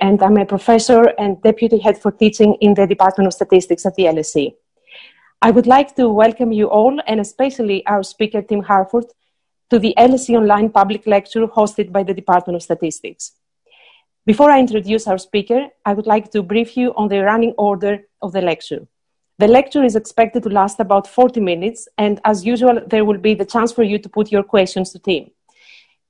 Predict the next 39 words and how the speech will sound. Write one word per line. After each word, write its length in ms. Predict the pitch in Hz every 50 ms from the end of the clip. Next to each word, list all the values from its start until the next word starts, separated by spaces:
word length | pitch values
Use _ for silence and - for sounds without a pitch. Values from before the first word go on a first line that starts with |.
| _ _ _
To 80 | 220 208
submit 400 | - 220 190 226 294 311 302 262
your 160 | 285 262 254
questions, 520 | - 240 208 208 208 - 262 285 311 -
please 380 | - - 240 226 226 214 - -
use 260 | 220 240 240 226 214
the 180 | 202 214 208 202
Q 220 | 208 - 262 269
and 160 | 247 226 208
A 320 | 196 202 202 202 - - _
feature 400 | _ 220 214 208 - 277 269 254
at 180 | 196 190 - -
the 60 | 208
bottom 320 | 175 214 214 208 208 202 196
of 100 | 170 175
your 100 | 190 185
screen. 400 | - - - 202 175 131 - - _ _ _ _ _ _ _ _ _ _ _ _
Questions 500 | _ - 233 233 240 240 262 262 247 247
will 140 | 208 220 214
be 160 | 185 214 214
submitted 520 | 208 208 - 185 190 220 240 233 240 226 -
to 80 | 214
myself, 580 | 196 190 180 180 - 233 220 247 302 311 - _ -
and 220 | 208 202 202 - - -
I 80 | 202
will 140 | 202 196 196 - -
ask 260 | 208 214 208 - -
as 140 | 214 196 214
many 200 | 202 190 185 185
as 120 | 175 -
possible. 480 | - - 170 170 - - - 143 139 - - _ _ _ _ _ _ _ _ _ _ _ _ _ _
Please 260 | 240 247 262 269 240 240
let 160 | 247 240 247
us 120 | 233 214
know 140 | 214 226 233
your 200 | 226 208 208 202
name 340 | 208 202 208 220 262 277 240
and 100 | 190 190
affiliation. 760 | 185 - 247 233 220 214 208 202 202 214 208 - 285 320